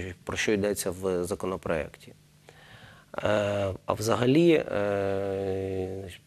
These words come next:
що кусу-, стосується міста Хмельницького, то, наскільки мені відомо, вже в нас, в нашому місті є два сервіси, які надають послуги і надають ось ці, е, електросамокати, якими можуть, е, користуватися наші,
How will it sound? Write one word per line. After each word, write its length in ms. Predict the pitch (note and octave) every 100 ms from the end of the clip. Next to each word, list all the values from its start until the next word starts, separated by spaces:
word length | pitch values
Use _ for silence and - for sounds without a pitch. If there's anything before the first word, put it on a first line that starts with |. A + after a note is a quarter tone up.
| - -
що 180 | - A2+
кусу-, 360 | A2 - -
стосується 580 | G2 - A2+ A#2+ A2 -
міста 320 | G#2+ A2+ -
Хмельницького, 720 | G#2 A2 A#2 C#3+ C#3+ - F2+
то, 100 | F2
наскільки 480 | F#2 F#2+ - G2 G2+
мені 260 | G2+ G2+ G#2
відомо, 540 | G2 G2 G2+ F#2+ F#2 - - _
вже 180 | G2+ G#2+
в 40 |
нас, 280 | G#2 G2+ -
в 100 | F2+
нашому 400 | G2+ G2 - F#2+
місті 300 | F#2 F#2 -
є 120 | F2+
два 260 | F2+ G2+ G#2
сервіси, 640 | - F#2+ F2 E2+ - - - _ _ _ _ _ -
які 380 | F#2 F2+ G2+ F#2+
надають 460 | F#2 F#2 F2+ F2
послуги 600 | - F#2+ - F#2+ F#2 F#2 -
і 100 | F#2+
надають 520 | G2 F#2 F#2+ F#2 F#2 -
ось 160 | F#2+ F#2
ці, 400 | - G2 F#2+ F#2 - - - - - - _
е, 300 | F2+ F#2 F#2 -
електросамокати, 1120 | A2 G2 - G2 - G2 F#2 F#2+ F2+ - F2+ -
якими 300 | F#2 F2+ G#2
можуть, 380 | G#2 G2 F#2+ -
е, 540 | F#2 F2+ F2+ F2+ F2+ F2+
користуватися 760 | G2 F2 - F#2+ F2+ - F2+
наші, 580 | F2 F2+ E2+ - F2+ F2